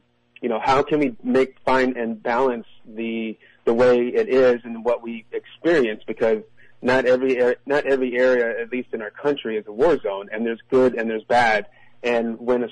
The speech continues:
service member comes home, um, if they, even if they still have a few years of, of their enlistment or,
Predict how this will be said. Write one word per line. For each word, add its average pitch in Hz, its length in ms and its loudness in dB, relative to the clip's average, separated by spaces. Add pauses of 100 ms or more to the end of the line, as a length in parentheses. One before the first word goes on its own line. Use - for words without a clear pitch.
service 147 360 4
member 123 600 0
comes 113 300 -8
home, 127 420 0 (440)
um, 107 580 -2 (480)
if 123 160 -2
they, 147 80 -2
even 175 280 -2
if 156 100 -2
they 131 120 2 (100)
still 147 180 0
have 127 180 0
a 113 160 -6
few 139 200 -4
years 143 420 -2
of, 110 180 -8
of 110 220 -4
their 113 140 -2
enlistment 120 640 -4
or, 107 340 -6